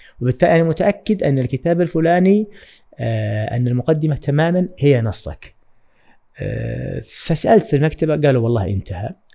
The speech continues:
سألت مرة ثانية، قالوا موجود بس ب-، من باقي النسخ يسير. فذهبت و-، وطلعت عليه، نع-، نعم، النص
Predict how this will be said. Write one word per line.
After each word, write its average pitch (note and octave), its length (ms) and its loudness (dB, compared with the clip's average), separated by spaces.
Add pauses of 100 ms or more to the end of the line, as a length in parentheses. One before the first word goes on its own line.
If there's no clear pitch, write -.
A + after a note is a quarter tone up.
سألت C3+ 240 2
مرة B2+ 180 2
ثانية، C3+ 480 -2 (440)
قالوا D3+ 200 8
موجود B2+ 520 2
بس B2+ 200 -6
ب-، C3 360 2
من C3+ 120 4
باقي C3 200 2
النسخ B2+ 320 -2
يسير. A#2+ 260 -4
فذهبت E3+ 520 0
و-، - 680 -4
وطلعت D#3+ 540 -4
عليه، D3+ 100 -2
نع-، D#3+ 220 -2
نعم، C#3 260 0
النص D3+ 420 -4